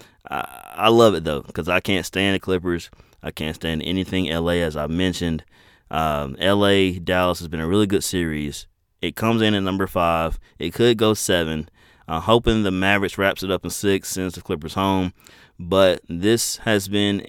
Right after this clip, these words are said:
enter-, entertaining matchup 'cause we know the history between Luka and Marcus Morris and some of those guys, as I've mentioned, that just are, they, they, they, they appear to be tougher than they really are.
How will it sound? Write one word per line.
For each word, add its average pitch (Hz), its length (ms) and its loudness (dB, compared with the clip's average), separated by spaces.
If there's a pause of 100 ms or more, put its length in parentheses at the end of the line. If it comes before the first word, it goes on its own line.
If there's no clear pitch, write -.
(160)
enter-, 107 280 -2
entertaining 113 680 0
matchup 82 340 -4
'cause 87 140 -12
we 104 160 0
know 104 280 2
the 104 100 0
history 95 400 -2
between 90 520 -2
Luka 87 440 0 (340)
and 87 180 -4
Marcus 90 380 -4
Morris 87 520 0
and 78 240 -6 (300)
some 98 240 -4
of 95 60 0
those 92 220 2
guys, 87 380 0
as 82 100 -8
I've 85 160 -2
mentioned, 85 520 -2
that 80 240 -2
just - 320 -6
are, 82 280 -4 (580)
they, 104 160 -2
they, 110 220 -2
they, 120 300 -2
they 117 200 4
appear 139 420 2
to 143 120 4
be 120 140 2
tougher 98 460 2
than 90 140 0
they 80 120 -2
really 87 300 0
are. 92 320 2